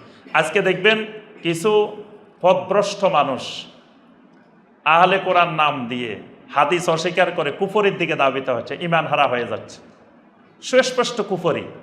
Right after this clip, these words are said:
যে কেউ যদি বলে যে আমি নবী সাল্লাল্লাহু আলাইহি ওয়াসাল্লামের হাদিস মানি না, তো সে হাদিস মানে না, সেই কোরআন বুঝতে হলে কোরআনটা কার মতো বুঝবে সে? সে কি নিজে নিজে বুঝবো? কোরআনটা সাহাবায়ে কেরামের মতো বোঝা লাগবে।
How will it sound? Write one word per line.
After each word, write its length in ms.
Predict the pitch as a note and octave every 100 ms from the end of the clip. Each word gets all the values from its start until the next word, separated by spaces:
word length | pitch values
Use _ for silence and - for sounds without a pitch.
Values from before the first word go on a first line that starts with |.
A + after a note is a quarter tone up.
| - - - -
যে 160 | A#2 B2
কেউ 240 | - D3
যদি 240 | D3 E3
বলে 260 | F3 D#3+ D#3
যে 100 | D3+
আমি 200 | C#3+ C#3+
নবী 200 | C#3+ C3+
সাল্লাল্লাহু 100 | C3+
আলাইহি 40 |
ওয়াসাল্লামের 360 | D3 C#3 C#3+ C#3
হাদিস 420 | B2+ C3+ D3 C#3
মানি 260 | C#3+ C3 A#2+
না, 160 | A2 G2+ - - -
তো 100 | D3
সে 220 | C3+ E3+
হাদিস 400 | E3+ D#3 F3+ G3
মানে 240 | F#3 F#3+ F3+
না, 180 | F3 F3
সেই 360 | F3+ G3 A3 - - - - - -
কোরআন 400 | E3 G3 G3+ F#3+
বুঝতে 480 | E3 F3+ - F3 A#3
হলে 320 | A3+ A3+ B3+
কোরআনটা 560 | - G3 G3 F#3+ F#3+
কার 240 | A3 G#3+ G#3
মতো 240 | F#3 F#3
বুঝবে 360 | D3+ C3+ B2+ D#3+
সে? 200 | - G2 - - - - - - -
সে 120 | -
কি 100 | D3
নিজে 260 | E3+ F#3 F#3+
নিজে 240 | G3 F3
বুঝবো? 680 | E3 E3 D#3 F3 B2 - - - - -
কোরআনটা 460 | E3 F3 F3 G#3
সাহাবায়ে 440 | G#3 G3 F3 F#3 F#3+
কেরামের 360 | G3+ G3 G3
মতো 260 | F3 F3 D#3
বোঝা 240 | B2+ B2
লাগবে। 340 | A#2+ A2+ -